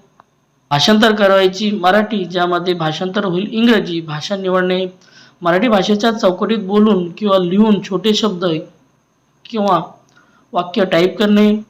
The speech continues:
भाषांतर झालेले साऊंड चिन्हांच्या मदतीने ऐकणे व ते पुन्हा बोलणे. ही कृती कायम विद्यार्थ्यांना करायला लावून त्यांचा सराव करून घेणे. Google Translate-मध्ये इंग्रजीतून मराठीत व मराठीतून इंग्रजीत कसा बदल करायचा हे सांगतात.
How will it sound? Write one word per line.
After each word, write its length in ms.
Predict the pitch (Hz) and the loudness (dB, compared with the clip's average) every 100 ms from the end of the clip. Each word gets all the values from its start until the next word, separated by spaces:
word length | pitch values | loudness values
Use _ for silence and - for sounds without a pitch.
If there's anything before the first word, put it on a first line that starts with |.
| - - _ | -20 -20 _
भाषांतर 460 | 156 147 202 208 254 | -4 -2 0 2 4
झालेले 420 | 202 185 185 180 | 4 4 4 2
साऊंड 320 | 175 185 214 220 - _ | 2 2 2 0 -8 _
चिन्हांच्या 520 | 220 190 190 202 226 | -10 -6 -6 -4 0
मदतीने 480 | 214 185 185 190 185 | 2 2 0 -2 -4
ऐकणे 460 | 175 175 202 214 202 | -2 -2 0 0 0
व 160 | 196 202 | 0 0
ते 80 | 208 | -2
पुन्हा 340 | 202 170 180 | -2 0 0
बोलणे. 400 | 185 190 196 202 202 - _ _ - | 0 -2 -2 -6 -8 -18 _ _ -6
ही 80 | 233 | -2
कृती 320 | 240 214 240 | 0 2 2
कायम 360 | 220 202 220 208 | 2 0 0 -4
विद्यार्थ्यांना 880 | 175 185 185 202 196 202 208 220 - - | -4 0 0 0 -2 0 0 -2 -10 -6
करायला 400 | 185 185 185 170 | 0 2 2 2
लावून 320 | 165 185 185 | 2 0 -4
त्यांचा 360 | 185 175 196 | -6 -6 -4
सराव 300 | 175 170 175 | -4 0 0
करून 280 | 180 202 202 | 0 -2 -2
घेणे. 300 | 190 190 190 190 _ _ _ _ _ _ - | -2 -2 -4 -8 _ _ _ _ _ _ -10
Google 240 | 196 220 | 0 2
Translate-मध्ये 600 | 233 220 214 240 233 233 | 4 2 2 0 2 2
इंग्रजीतून 560 | 240 180 202 202 220 233 | 0 0 -2 -2 -2 0
मराठीत 540 | 233 254 214 185 160 | 2 2 0 -2 -4
व 80 | 208 | -6
मराठीतून 560 | 196 165 170 202 208 214 | -2 0 0 -2 0 2
इंग्रजीत 360 | 214 233 214 185 | 2 2 2 -2
कसा 220 | 180 170 208 | -4 -2 0
बदल 240 | 214 214 | 2 0
करायचा 520 | 208 196 190 190 208 | 2 2 2 2 0
हे 260 | 180 160 202 | 2 0 0
सांगतात. 480 | 208 196 190 190 | 0 -2 -2 -2